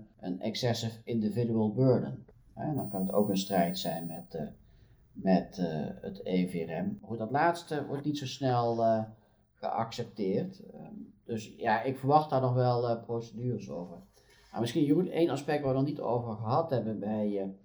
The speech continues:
de wijziging van box drie, die wel, denk ik, voor veel mensen belangrijk is,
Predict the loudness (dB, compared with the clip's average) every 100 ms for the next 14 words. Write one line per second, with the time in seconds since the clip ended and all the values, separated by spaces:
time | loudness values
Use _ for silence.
0 | _ _ _ _ -4 6 8 8 4 0
1 | 2 2 2 2 2 0 -4 2 4 4
2 | 0 0 4 4 2 -2 -4 -2 -2 -2
3 | -6 -4 -2 -2 -4 -4 0 2 0 -2
4 | -4 -6 -8